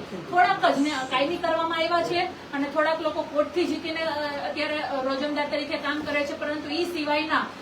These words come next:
અ, પીડિતો આજ પણ પીડાય છે. એટલે આ એક ઉદાહરણ હું તમને હિમનગરનું આપ્યું, જૂનાગઢનું, આવું સમગ્ર ગુજરાતમાં છે. એટલે અમારી માંગણી એ છે કે જેટલા પણ શ્રમિકોના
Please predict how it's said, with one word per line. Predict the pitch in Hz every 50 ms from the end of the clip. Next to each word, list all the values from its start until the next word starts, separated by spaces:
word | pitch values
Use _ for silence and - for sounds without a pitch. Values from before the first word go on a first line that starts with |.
| - - 277
અ, | 262
પીડિતો | 233 262 277 302 311 302 - 330 277
આજ | - - - 294 - - -
પણ | 349 311
પીડાય | - - 254 247 233 214 214
છે. | 214 - 240
એટલે | 247 247 294
આ | 294 302
એક | 285 302 359 381 - 302
ઉદાહરણ | 285 269 359 381 392 403 381
હું | 330 330 339 -
તમને | 339 320 311 311
હિમનગરનું | 285 277 277 302 320 285 330 320 302 302 311 277
આપ્યું, | 269 277 - 330 247
જૂનાગઢનું, | 269 262 277 277 277 262 254 220 - 240 285 320 - - - - -
આવું | 285 311 370 392 392
સમગ્ર | 370 330 330 302 277 311 311
ગુજરાતમાં | - 277 - - 285 254 262 262 - 262 233 226
છે. | 226
એટલે | 277 294 294
અમારી | 285 302 349 359 370
માંગણી | 339 330 339 359 370 370 359
એ | 330 339 381 381
છે | - 381
કે | 370 359
જેટલા | 262 277 277 285 349 370
પણ | 370 392 370
શ્રમિકોના | 370 - 311 302 349 349 - 339 320 302 262